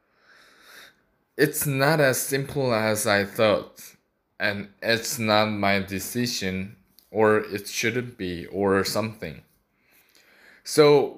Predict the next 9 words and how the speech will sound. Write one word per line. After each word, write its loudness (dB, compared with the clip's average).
what -4
are -2
you -6
going -2
to -14
do?" -2
"The -2
right 2
thing, -6